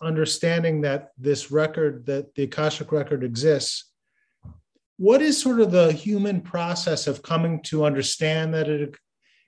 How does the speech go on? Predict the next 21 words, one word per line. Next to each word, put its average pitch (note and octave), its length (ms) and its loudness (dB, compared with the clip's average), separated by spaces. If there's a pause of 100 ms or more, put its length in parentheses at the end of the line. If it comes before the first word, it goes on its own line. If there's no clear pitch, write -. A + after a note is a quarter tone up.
it E3 280 0
exists? D3 800 -2 (300)
And C#3+ 240 -2
what F3+ 180 8
is G#3 280 0
the, E3+ 520 -4
uh, - 20 -4
uh, C#3+ 520 -2
of, C3+ 160 -4
like, C3+ 240 2
questioning E3+ 640 0
it E3 320 0 (360)
and D3 120 -2
then D3+ 160 0
accepting D#3 580 -4
it D#3 320 2
and B2+ 120 -6
seeing D3 300 -2
that C#3 120 2
it's B2 240 -6
real? C3 420 0